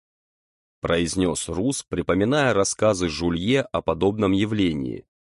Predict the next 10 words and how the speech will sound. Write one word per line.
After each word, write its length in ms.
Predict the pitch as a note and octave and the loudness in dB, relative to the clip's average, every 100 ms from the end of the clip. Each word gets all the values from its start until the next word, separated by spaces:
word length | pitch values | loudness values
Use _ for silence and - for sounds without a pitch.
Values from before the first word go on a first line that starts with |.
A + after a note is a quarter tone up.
| _ _ _ _ _ _ _ _ _ | _ _ _ _ _ _ _ _ _
«У 120 | E2 | -4
вас 280 | F2+ C3 E3+ | -2 0 -2
сухо, 680 | - - G3+ D3 - C2 - | -4 -2 -4 -2 -2 -4 -6
а 160 | - E2+ | -6 -6
плесень 520 | - F#2+ C#3+ - D3+ | -2 0 0 0 -2
эта 160 | D#3 E3 | 0 -4
только 360 | - E3 D3 | -2 -2 0
у 120 | E3 D#3 | -2 0
болот 380 | D#3+ E3+ E3 | 0 2 0
живет. 520 | F2 E2+ D2+ C#2 A#1 | 0 -4 -2 -4 -4